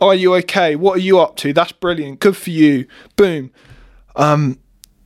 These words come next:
those things can make someone, because she's probably having, like, a really tough day at work or whatever, and sh-, and that little thing could just help her, you know, and that, that, that's revolutionary. Imagine, imagine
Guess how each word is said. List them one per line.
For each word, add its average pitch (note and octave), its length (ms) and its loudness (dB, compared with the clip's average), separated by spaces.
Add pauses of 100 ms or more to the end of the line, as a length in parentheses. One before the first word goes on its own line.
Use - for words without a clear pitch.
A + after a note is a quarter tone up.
those G#3 400 2
things F#3 340 -2
can D#3+ 180 -2
make E3 240 0
someone, D3+ 440 -2
because G3 280 0
she's - 420 0
probably A3+ 360 2
having, G3 300 0
like, F#3+ 200 -2
a F#3+ 60 4
really F#3+ 400 4
tough F3+ 320 -2
day F3+ 160 4
at D3+ 100 2
work E3+ 480 0
or - 20 -6
whatever, C#3+ 300 2
and D#3 200 0
sh-, - 60 -8 (300)
and F#3 240 2
that G3+ 240 0
little A3+ 260 2
thing G#3 260 -2
could E3+ 140 -4
just E3+ 180 -2
help F#3 280 -2
her, B2 240 -6 (400)
you D3+ 100 -2
know, C#3 240 2
and G#3 200 -2 (240)
that, G#3+ 260 -2 (440)
that, A3+ 240 -2 (120)
that's B3 280 -2
revolutionary. G#3+ 640 0
Imagine, G3+ 500 0
imagine G#3+ 460 0